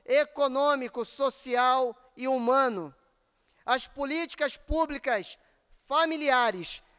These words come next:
têm como objetivo fortalecer os laços familiares, pois a família é a principal responsável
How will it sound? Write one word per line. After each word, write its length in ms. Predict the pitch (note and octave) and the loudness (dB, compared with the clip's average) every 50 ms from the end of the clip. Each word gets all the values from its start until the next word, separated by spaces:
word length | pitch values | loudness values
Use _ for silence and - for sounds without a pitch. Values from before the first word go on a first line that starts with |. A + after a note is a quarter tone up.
| _ _ _ _ | _ _ _ _
têm 280 | - D4 D4 D4+ D4+ D4 | -2 0 2 2 0 -2
como 400 | - - - D4 D#4 D#4 D4+ D4+ | -4 -2 2 4 4 6 6 4
objetivo 680 | D4 D4 C#4+ B3 C#4+ C#4 - - - D4+ C#4 D4+ C#4 | 2 2 0 -4 -4 -6 -6 -6 -8 -8 -8 -8 -8
fortalecer 760 | - - C#4 B3 A3+ - C#4 C4+ C4+ B3 - - - C#4+ C#4+ C#4 | -6 -4 -4 -4 -4 -4 -6 -4 -4 -4 -4 -2 -2 -2 -2 -2
os 120 | A#3+ G#3 | -4 -6
laços 520 | A3+ B3+ C4+ C4+ C#4 C#4 C4+ - C4+ A#3 | -4 0 2 2 2 2 -2 -6 -12 -10
familiares, 880 | - - C4 B3+ B3+ C4+ B3+ B3+ B3 B3+ B3+ A#3+ F#3+ F3+ E3 - - - _ _ _ _ _ _ _ _ _ - | -6 -4 -4 -4 -4 -2 0 2 4 4 4 2 0 -4 -8 -12 -12 -14 _ _ _ _ _ _ _ _ _ -2
pois 180 | B3 B3 A#3+ | 0 0 0
a 80 | C4 B3+ | 0 -2
família 680 | - D4 D4 D4 C#4 C#4+ D#4 D#4 D#4 D4+ D4+ D4 C#4+ - - _ _ _ _ _ - | 0 0 0 2 2 2 2 2 4 4 2 2 0 -4 -12 _ _ _ _ _ -2
é 120 | - C4 | 2 2
a 80 | C4+ C4 | 2 2
principal 1040 | - - E4 D#4+ E4 D4+ - - D#4+ C#4+ - _ - D4+ D#4 D#4+ D#4+ D#4 D#4 D4 - - - _ | 0 -2 -4 -4 -4 -4 -6 -8 -10 -10 -6 _ 2 4 4 6 6 4 4 2 -4 -16 -20 _
responsável 1200 | - B3 D#4 D#4 - - - - C#4 C4+ C4 - - - D4+ D4+ D4+ D#4 D4+ A#3 D4 C#4+ C4+ B3 | -2 0 0 0 -2 -4 -4 -2 -2 -2 -2 -4 -4 0 2 4 4 4 2 2 2 2 2 2